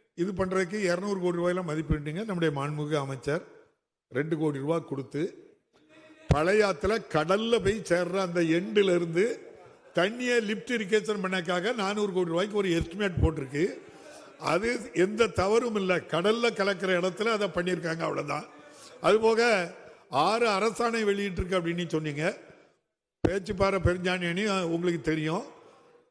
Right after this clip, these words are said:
மறைந்த காமராஜர் காலத்துல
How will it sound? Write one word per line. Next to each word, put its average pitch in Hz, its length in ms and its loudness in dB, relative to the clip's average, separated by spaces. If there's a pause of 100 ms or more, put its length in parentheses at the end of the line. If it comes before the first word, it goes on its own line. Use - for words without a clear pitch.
(360)
மறைந்த 190 520 2
காமராஜர் 196 600 0
காலத்துல 170 640 0